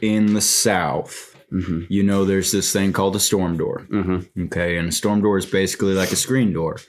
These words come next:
Speaker 1: but it's got glass, and it's, it's like a secondary door,
Speaker 2: Mm-hmm.
Speaker 1: right? Typically, they are on, uh, hydraulic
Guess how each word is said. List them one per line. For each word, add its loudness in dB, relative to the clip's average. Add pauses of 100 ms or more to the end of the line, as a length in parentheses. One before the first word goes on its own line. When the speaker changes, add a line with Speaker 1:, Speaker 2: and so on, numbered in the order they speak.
(380)
Speaker 1:
but -2
it's -2
got 0
glass, -2
and -2
it's, -4
it's 2
like 2
a -2
secondary 0
door, -4 (240)
Speaker 2:
Mm-hmm. 2
Speaker 1:
right? 0 (500)
Typically, 0
they 2
are 2
on, 0 (480)
uh, -2
hydraulic 0